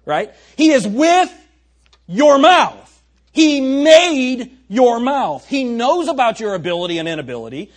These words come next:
He knows about your mental capacity. He knows about every bit of that, and yet he told you to go and do it. Now, did he make your mouth? He'll also tell you what to say.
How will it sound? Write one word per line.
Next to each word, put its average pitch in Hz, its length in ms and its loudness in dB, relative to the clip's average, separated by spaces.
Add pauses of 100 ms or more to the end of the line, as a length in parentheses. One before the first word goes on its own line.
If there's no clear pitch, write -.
(180)
He 277 180 -4
knows 262 640 2
about 233 320 -4
your 214 100 -6
mental 170 280 -8
capacity. 135 720 -12 (180)
He 359 160 0
knows 330 280 4
about 269 200 2
every 320 380 4
bit 349 260 -2
of 190 220 -2
that, 139 300 -6
and 220 120 -6
yet 233 160 -6
he 233 140 -6
told 311 400 2
you 220 140 -6
to 226 80 -4
go 285 320 2
and 208 180 -6
do 330 260 -4
it. 147 320 -8 (440)
Now, 196 120 -6
did 240 200 -6
he 247 100 -8
make 226 220 -10
your 226 100 -8
mouth? 208 320 -8 (840)
He'll 156 160 -6
also 156 180 -10
tell 151 160 -14
you 135 140 -16
what 123 140 -18
to 123 80 -20
say. - 340 -20